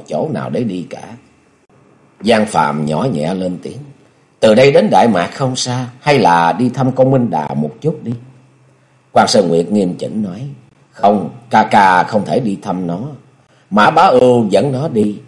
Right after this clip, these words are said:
đang tìm cách phối giống, để cho Minh Đà có thêm một lệnh chủ đời sau.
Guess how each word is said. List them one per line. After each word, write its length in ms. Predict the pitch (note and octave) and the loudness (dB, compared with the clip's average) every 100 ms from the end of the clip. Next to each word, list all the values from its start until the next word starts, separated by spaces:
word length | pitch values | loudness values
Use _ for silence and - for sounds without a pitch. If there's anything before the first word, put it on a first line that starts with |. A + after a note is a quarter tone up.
| _ | _
đang 280 | A#2+ A2+ A#2 - | 0 2 2 -2
tìm 160 | D#2+ | -4
cách 180 | C#2+ - - | -2 -4 -6
phối 280 | - B2 C#3+ | -8 -6 -4
giống, 300 | A2 C#3+ E3+ _ _ _ - | -4 -4 -10 _ _ _ 0
để 220 | - D3+ | 0 4
cho 280 | B2+ A#2 A2+ | 4 6 6
Minh 260 | A2+ A#2 G2 | 4 0 0
Đà 320 | D#2 D2 C#2+ - | -2 -4 -10 -4
có 140 | B2+ | -2
thêm 440 | E3 G#2 A2 F2+ D#2 | 0 2 2 2 -2
một 200 | D#2 D2 | -4 -4
lệnh 180 | E2+ F#2 | -6 -4
chủ 180 | E2 E2+ | -6 -6
đời 220 | D2 C2+ | -6 -6
sau. 320 | - D#2+ F2+ | -8 -8 -12